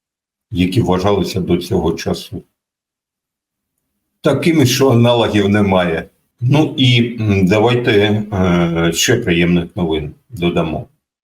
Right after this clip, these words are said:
У попередніх передачах я повідомляв про нанесення удару по пунктах постійної дислокації окупаційних військ в окупованому Донецьку. Нагадаю: тоді окупанти намагалися звинуватити українську сторону в нанесенні невибіркового удару по учасників так званого автопробігу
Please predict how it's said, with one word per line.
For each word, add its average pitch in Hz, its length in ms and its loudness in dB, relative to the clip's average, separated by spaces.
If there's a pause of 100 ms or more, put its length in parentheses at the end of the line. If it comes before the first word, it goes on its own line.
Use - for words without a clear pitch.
(340)
У - 80 -6
попередніх 113 560 0
передачах 104 580 0
я 98 60 0
повідомляв 95 640 0
про 95 180 -2
нанесення 87 560 -2
удару 92 400 -2
по - 400 -2
пунктах - 380 -6
постійної 85 540 -4
дислокації 123 760 -8
окупаційних - 640 -6
військ 110 280 -6
в 180 40 -10
окупованому 170 600 -4
Донецьку. - 480 -12 (480)
Нагадаю: 92 520 -2 (680)
тоді 92 240 0
окупанти 117 480 0
намагалися 90 640 0
звинуватити 82 680 0
українську 90 560 -4
сторону 120 360 0
в 92 40 2
нанесенні 87 560 0
невибіркового 82 760 -2
удару 98 340 -2
по - 180 -4
учасників 95 680 -4
так 95 180 -2
званого 85 600 -4
автопробігу 90 920 -4